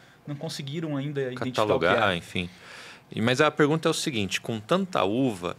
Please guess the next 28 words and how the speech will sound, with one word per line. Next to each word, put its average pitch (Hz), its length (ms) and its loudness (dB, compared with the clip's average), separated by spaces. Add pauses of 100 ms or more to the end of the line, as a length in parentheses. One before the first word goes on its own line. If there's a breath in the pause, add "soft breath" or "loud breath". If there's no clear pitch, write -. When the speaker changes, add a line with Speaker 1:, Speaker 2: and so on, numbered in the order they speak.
Speaker 2:
e 90 120 -4
considerando 104 600 -2
o 95 40 0
bairrismo 90 680 -2
do 82 100 -8
italiano, 87 640 0
e 85 160 -6
um 92 80 -4
bairrismo 92 640 -4
pesado 90 680 0
que 85 400 -4 (920 loud breath)
vai 95 360 0
além, 101 420 2
é - 20 -8
você 78 300 -6
não 110 160 -6
botar 107 260 -4
uma 123 160 -4
uva 98 300 0
do 90 100 -4
Piemonte 90 540 -4
na 139 100 -4
Toscana, - 580 -8 (140)
Speaker 1:
Não, 107 220 -8
isso 107 160 -10
não 107 80 -4
Speaker 2:
né? 90 140 4
Speaker 1:
existe. - 180 -6